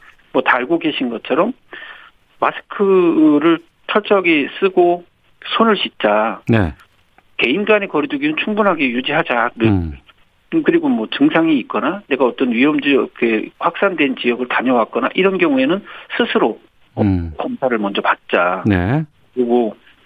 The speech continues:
Speaker 1: 어, 밀폐됐거나 밀집된 이런 장소는 이용을 자제하자. 뭐 피씨방이라든지 이런 곳에 가는 거에 대해서는 아이들이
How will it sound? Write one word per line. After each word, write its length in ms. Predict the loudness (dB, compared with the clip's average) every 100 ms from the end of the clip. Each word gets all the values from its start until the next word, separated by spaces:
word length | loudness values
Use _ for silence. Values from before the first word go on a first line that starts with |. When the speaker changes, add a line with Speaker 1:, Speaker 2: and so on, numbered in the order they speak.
| _ _ -20 _
Speaker 1:
어, 180 | -2 -2
밀폐됐거나 680 | 0 -2 2 2 2 2 0
밀집된 580 | 0 -4 -8 -4 0 2
이런 240 | 2 0 0
장소는 560 | 0 2 2 2 2
이용을 260 | 0 0 0
자제하자. 600 | -2 0 0 -2 -2 -8
뭐 120 | -6
피씨방이라든지 840 | -6 -6 -2 -2 0 -2 -4 -6 -2
이런 220 | 0 0
곳에 600 | -2 -2 0 0 2 0
가는 300 | 0 -2 -2
거에 180 | 0 -2
대해서는 340 | 0 -2 0 -2
아이들이 380 | -2 -2 -6